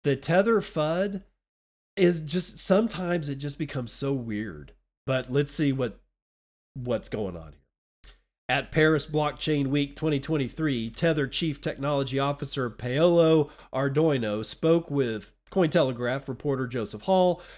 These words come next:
to discuss topics such as U S D coin breaking its dollar peg and, or U-, yeah, U S D coin breaking its dollar peg and how it highlights the importance of Bitcoin and decentralization.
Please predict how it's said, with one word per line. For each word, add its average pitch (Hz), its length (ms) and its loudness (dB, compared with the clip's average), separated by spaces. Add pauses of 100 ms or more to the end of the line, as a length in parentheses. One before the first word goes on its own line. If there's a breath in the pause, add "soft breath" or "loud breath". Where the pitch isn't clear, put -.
(140)
to 165 100 4
discuss 147 440 0
topics 190 520 -2
such 139 260 -2
as 117 220 -4
U 139 160 4
S 123 100 -2
D 139 260 0
coin 131 460 0
breaking 123 400 -2
its 101 140 -8
dollar 110 320 -2
peg 139 560 2
and, 87 100 -6 (760 loud breath)
or 113 200 -4
U-, 127 240 -2
yeah, 107 240 -4
U 131 240 0
S 113 100 -4
D 120 160 -4
coin 113 300 -4
breaking 127 300 -4
its 110 100 -8
dollar 117 260 -2
peg 139 320 2
and 110 80 -2
how 185 220 4
it 156 60 0
highlights 165 500 2
the 117 140 -8
importance 156 500 -2
of 127 60 -8
Bitcoin 147 640 6 (340)
and 78 120 -14
decentralization. 117 1080 -6